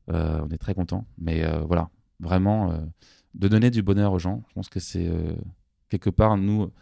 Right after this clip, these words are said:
tu disais, euh, les hommes de, de l'ombre, mais finalement, pour nous, de voir des gens sortir des salles, que ce soit des artistes qu'on produit, ou des comédies musicales qu'on produit, ou des lives qu'on fait avec le Dalida Institute, de voir sortir les gens avec une énergie renouvelée,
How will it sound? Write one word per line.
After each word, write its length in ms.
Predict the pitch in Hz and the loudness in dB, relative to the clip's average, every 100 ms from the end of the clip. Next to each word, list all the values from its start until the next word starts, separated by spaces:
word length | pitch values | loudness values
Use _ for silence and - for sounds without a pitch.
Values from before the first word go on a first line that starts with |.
| _ | _
tu 100 | 95 | -10
disais, 260 | 90 87 | -4 2
euh, 180 | 104 90 | 4 4
les 180 | 87 85 | 0 0
hommes 220 | 95 87 | 0 0
de, 200 | 82 82 - - | -2 -6 -10 2
de 100 | 98 | 4
l'ombre, 320 | 98 123 90 - _ _ _ _ | 6 6 2 -4 _ _ _ _
mais 140 | 95 92 | 0 0
finalement, 320 | 92 92 107 | 2 0 0
pour 240 | 104 98 | 0 2
nous, 280 | 101 113 123 - _ _ _ _ _ _ | 4 2 0 -4 _ _ _ _ _ _
de 120 | 92 | 0
voir 200 | 92 110 | 4 4
des 140 | 104 95 | 6 4
gens 280 | 101 104 - | 2 -2 -8
sortir 420 | - 107 - - | -4 -4 0 0
des 120 | 95 | 0
salles, 380 | 90 101 98 92 - _ _ _ | 0 0 0 -2 -8 _ _ _
que 80 | |
ce 100 | 90 | -6
soit 160 | 92 101 | -2 0
des 140 | 92 | 2
artistes 260 | 90 95 101 | 0 -2 -6
qu'on 140 | - | -6
produit, 480 | 85 98 92 101 107 123 | -2 -2 0 -2 -4 -8
ou 80 | 98 | -8
des 80 | 87 | -4
comédies 320 | - 104 101 | 0 2 2
musicales 380 | 101 92 101 95 | 2 2 0 0
qu'on 140 | 92 | -2
produit, 420 | - 95 90 98 101 _ _ _ | -6 -6 -4 -4 -6 _ _ _
ou 100 | 101 | -6
des 100 | 92 | 0
lives 340 | 87 95 110 104 | 4 6 6 4
qu'on 100 | 92 | -4
fait 180 | - 95 | -2 -2
avec 160 | 92 | 0
le 80 | 90 | -2
Dalida 300 | 90 87 87 | 0 0 -2
Institute, 400 | 87 - 113 - | -4 -8 -10 -6
de 60 | 90 | -2
voir 180 | 90 | -2
sortir 400 | - 107 - 117 | -4 -8 -6 -4
les 100 | 104 | -2
gens 220 | 90 98 92 | -2 -2 -4
avec 320 | 82 - _ _ _ - | -6 -10 _ _ _ -6
une 120 | 90 | 0
énergie 540 | 95 98 90 90 98 107 _ - | 2 2 0 -2 -6 -8 _ -8
renouvelée, 640 | 87 110 110 95 98 113 | 2 4 6 4 2 2